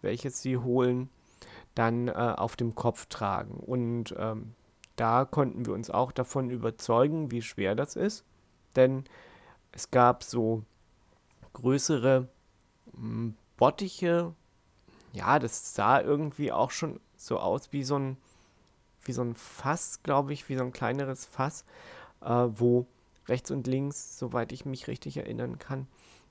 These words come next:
zwei Henkel waren und, äh, in das dann Wasser gefüllt wurde und das konnten wir uns dann mal auf den Kopf setzen und, ähm, um einfach mal zu merken,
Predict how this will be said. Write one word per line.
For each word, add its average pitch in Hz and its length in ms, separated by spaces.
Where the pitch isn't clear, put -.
zwei 117 360
Henkel 127 520
waren 151 340
und, 131 580
äh, 117 200
in 127 180
das 117 260
dann 107 300
Wasser 107 240
gefüllt 160 480
wurde 165 300
und 139 340
das 127 200
konnten 131 400
wir 123 100
uns 120 240
dann 120 180
mal 113 260
auf - 160
den 110 200
Kopf - 420
setzen 110 600
und, 98 440
ähm, 95 300
um 117 280
einfach 110 360
mal 113 220
zu - 140
merken, 110 560